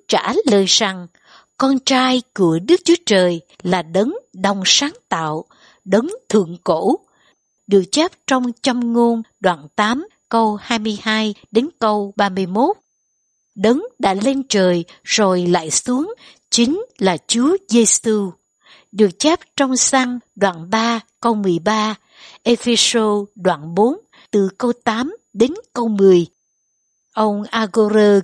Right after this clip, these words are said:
kết thúc các câu hỏi của mình bằng lời thách thức. Nếu ngươi biết, hãy nói đi. Lời thách thức này cho thấy lòng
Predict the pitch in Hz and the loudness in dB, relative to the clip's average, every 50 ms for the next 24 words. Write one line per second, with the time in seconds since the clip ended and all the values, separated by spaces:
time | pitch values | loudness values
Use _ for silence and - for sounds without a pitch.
0 | - - 320 359 _ _ - - 370 415 - _ _ - 349 339 _ - 311 277 | 0 0 0 0 _ _ -2 0 0 0 0 _ _ -4 -4 -4 _ -2 -2 0
1 | 254 226 - 175 165 170 196 262 392 - _ _ - 190 196 208 202 190 185 175 | -2 -2 -6 -8 -6 -2 0 0 0 -2 _ _ 0 2 2 4 4 2 2 2
2 | 175 165 - - _ _ - 190 202 196 196 185 185 190 196 190 190 208 202 190 | -2 -6 -10 -14 _ _ -6 -4 -4 -4 -4 -6 -6 -4 0 2 4 4 4 4
3 | 185 - - - 349 359 _ _ - - 349 381 403 - _ _ _ _ _ _ | 2 0 -2 -4 -4 -4 _ _ 0 2 4 4 4 0 _ _ _ _ _ _
4 | _ _ _ _ _ - 190 202 226 262 311 392 403 349 302 233 240 226 220 170 | _ _ _ _ _ -4 0 2 4 4 2 2 -2 -2 2 4 4 4 2 2
5 | 170 262 311 370 392 - _ _ _ - - - 170 165 180 214 277 - _ - | 4 6 6 6 4 2 _ _ _ -10 -6 -6 -6 -4 -4 -6 -6 -8 _ -2
6 | 220 233 262 311 359 370 247 185 208 226 220 220 190 - _ _ _ _ _ _ | 0 2 2 2 0 0 2 2 4 4 4 2 0 -4 _ _ _ _ _ _
7 | _ _ _ _ _ _ _ _ _ _ _ _ _ - 196 202 196 190 190 190 | _ _ _ _ _ _ _ _ _ _ _ _ _ 0 4 4 6 6 4 2
8 | - - - 415 - _ - 392 392 - - 208 208 202 190 190 196 180 - - | 0 0 -2 -4 -2 _ 0 0 0 0 -4 -6 -4 -4 -4 -4 -6 -8 -6 -4
9 | - 294 277 269 - - - 254 262 285 370 440 - _ _ _ - 196 208 202 | -2 -2 -2 -2 -4 -4 -2 0 0 0 -2 -4 -8 _ _ _ -4 -2 -2 -2
10 | 190 196 | -2 -6